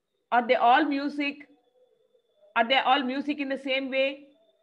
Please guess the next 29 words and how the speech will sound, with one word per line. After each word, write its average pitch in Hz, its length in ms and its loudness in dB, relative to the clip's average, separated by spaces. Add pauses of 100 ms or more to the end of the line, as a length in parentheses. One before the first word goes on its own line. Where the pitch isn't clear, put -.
(1400)
How 233 180 -20
come 254 160 -20
my 208 100 -20
s-, - 160 -20 (480)
screen 214 260 -18
is 185 80 -20
gone? 220 220 -16 (1120)
Yeah? 285 220 -2 (1800)
Host 302 300 -8
disable 269 380 -12 (240)
pa-, 220 180 -14 (360)
okay, 214 500 -14
you 226 140 -8
have 262 160 -6
to, 330 60 -8
eh, 262 160 -8
eh, 233 460 -4 (140)
eh, - 80 -14 (160)
you 262 120 -6
have 277 140 -2
to 302 100 2
enable 294 320 0
me 170 320 -14 (420)
to, 220 80 -10 (420)
because 240 220 -4
I'm 247 160 0
a 254 60 -2
participant, 233 600 -4
right? 269 240 0